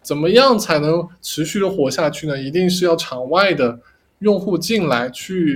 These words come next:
了解到N F T，我们才能更好地活下去。我觉得 Doodles 包括 Pouch Penguin 他们都在做这种破圈的事情。然后其实比如说 Pouch Penguin 那个玩具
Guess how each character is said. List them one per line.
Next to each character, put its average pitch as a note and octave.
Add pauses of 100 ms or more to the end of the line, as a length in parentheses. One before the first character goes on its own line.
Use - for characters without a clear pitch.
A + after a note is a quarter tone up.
了 C3
解 F#3+
到 C3
N C#3
F C3
T， D3
我 A#2+
们 B2+
才 -
能 C#3
更 E3
好 B2+
地 A#2
活 A2+
下 C#3
去。 B2 (260)
我 D3+
觉 F3
得 G#3+ (420)
Doodles A#3+
包 -
括 F#3
Pouch F3+
Penguin F#3+
他 E3+
们 F3
都 F3+
在 F3+
做 E3+
这 D#3
种 B2
破 D#3+
圈 D#3
的 D3
事 -
情。 - (420)
然 D3+
后 F3+ (320)
其 G#3+
实 G#3+
比 E3
如 E3
说 G3+
Pouch G#3+
Penguin G#3+
那 G3
个 F#3
玩 C#3+
具 D3+